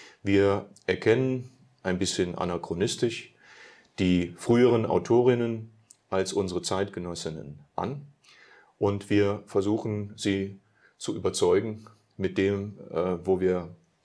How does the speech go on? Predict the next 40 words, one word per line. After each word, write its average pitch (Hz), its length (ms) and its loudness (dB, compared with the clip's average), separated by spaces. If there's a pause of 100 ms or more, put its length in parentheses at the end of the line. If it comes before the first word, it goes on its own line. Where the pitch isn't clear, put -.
(120)
andere 95 280 -2
Auffassungen 85 520 -2
vertreten, 82 540 -6
als - 460 -10 (220)
sie 90 220 -2
es - 100 -2
selbst 92 300 2
getan 98 360 -4
haben. 107 300 -4 (320)
Wir 92 120 -2
versuchen, 92 560 -4 (280)
diese 87 320 0 (220)
Gedankengebäude 95 840 2
zu 87 300 -4
durchsteigen 95 640 2
und 92 160 -2
auch - 160 -4
unsere 90 340 -4
Studierenden 104 540 -2
auf 90 140 -8
das - 200 -2
Niveau 90 240 0
zu 110 180 -2
führen. 110 480 0 (500)
Und 92 140 -2
dann 101 160 2
versuchen 98 480 0
wir, 90 320 0 (200)
uns 92 260 -2
mit 92 120 -2
ihnen 92 180 -2
zu - 140 -6
streiten, 110 600 -4 (100)
denn 92 240 2
ich 90 140 -8
finde, 101 200 -2
das 92 200 0
haben 98 100 -4
sie 92 340 -4
am, 90 380 -10